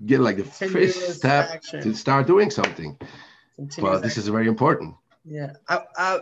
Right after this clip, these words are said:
Speaker 2: you mentioned, like, people believing you, people believing the idea, people, um, people really being on board with you in the beginning, um, in terms of your ideas. You know, you'll have people that aren't, people that are. It's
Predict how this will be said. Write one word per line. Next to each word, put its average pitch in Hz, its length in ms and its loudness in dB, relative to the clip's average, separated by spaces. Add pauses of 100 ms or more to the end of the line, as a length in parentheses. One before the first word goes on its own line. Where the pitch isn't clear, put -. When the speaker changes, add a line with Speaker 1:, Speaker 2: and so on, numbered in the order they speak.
(100)
Speaker 2:
you 214 140 -14
mentioned, 254 360 2
like, 185 260 0
people 185 240 -4
believing 165 480 -4
you, 147 140 -6
people 160 260 -6
believing 165 380 -4
the 151 80 2
idea, 147 640 -2
people, 160 400 -4 (480)
um, 139 560 -2 (300)
people 170 200 0
really 165 220 -2
being 160 300 -2
on 151 220 0
board 151 280 0
with 151 200 -6
you 156 80 -4
in 147 60 -2
the 143 60 0
beginning, 143 600 -2 (200)
um, 131 280 -4
in - 80 -18
terms 143 280 -6
of 139 60 -6
your 139 140 -2
ideas. 135 540 -4 (380)
You 139 60 -4
know, 151 80 4
you'll 147 160 0
have 151 200 4
people 151 220 -6
that 143 180 -4
aren't, 147 500 0 (240)
people 151 160 -6
that 156 180 2
are. 139 400 -2 (1400)
It's 175 200 -4